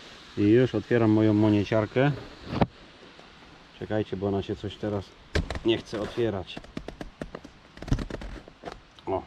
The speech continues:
już się otworzyła. Otworzyła się, tak.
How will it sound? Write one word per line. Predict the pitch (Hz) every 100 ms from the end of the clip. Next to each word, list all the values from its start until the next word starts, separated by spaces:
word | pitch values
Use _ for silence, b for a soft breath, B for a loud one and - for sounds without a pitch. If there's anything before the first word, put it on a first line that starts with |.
| -
już | 101
się | - 101
otworzyła. | 87 - 90 95 104 117 135 - - - - - B B B B B B B B - -
Otworzyła | - 95 92 101 80
się, | - - -
tak. | 85